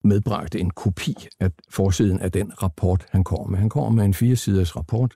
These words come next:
som er yderst hemmelig, og der står, øh, så en anbefaling fra N K V D om, hvad man skal gøre med de der,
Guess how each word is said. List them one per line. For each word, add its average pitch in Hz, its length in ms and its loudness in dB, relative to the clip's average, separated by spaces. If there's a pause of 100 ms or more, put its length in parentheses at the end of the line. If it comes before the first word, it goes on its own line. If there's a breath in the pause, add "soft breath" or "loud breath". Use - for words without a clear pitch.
som 87 220 -2
er 85 140 0
yderst 101 280 -2
hemmelig, 127 360 4 (280 soft breath)
og 95 160 -2
der 107 100 2
står, - 380 -6 (300)
øh, 90 240 -2 (540)
så 92 300 0
en 90 140 2
anbefaling 92 760 0
fra 92 180 -4
N 82 120 -2
K - 100 -10
V 78 200 -2
D 131 320 -2
om, 95 120 -4
hvad 92 160 0
man 90 120 2
skal - 180 -4
gøre 90 200 -2
med 85 120 2
de 95 140 0
der, 92 240 -2